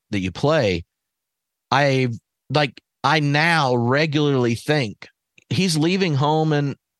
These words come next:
three to four years and will have spent ninety-five percent of the time he spends with me." And he, I hope,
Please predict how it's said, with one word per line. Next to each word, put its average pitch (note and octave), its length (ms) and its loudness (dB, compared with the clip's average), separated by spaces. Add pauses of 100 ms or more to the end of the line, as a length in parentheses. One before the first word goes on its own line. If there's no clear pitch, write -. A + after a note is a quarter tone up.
(100)
three C#3+ 280 2
to C3+ 80 0
four C3+ 260 0
years A#2 480 0
and A#2+ 100 0
will B2 120 0
have A2+ 100 -2
spent C3+ 320 -2
ninety-five B2+ 720 0
percent B2 400 -4
of G#2+ 140 -4
the G2+ 80 -4
time B2 400 -2
he A#2 100 -2
spends C3 400 -4
with G#2 120 -2
me." F#2 300 -4 (680)
And A2 840 -2 (460)
he, F3 560 0 (440)
I A2 120 0
hope, C#3 400 -2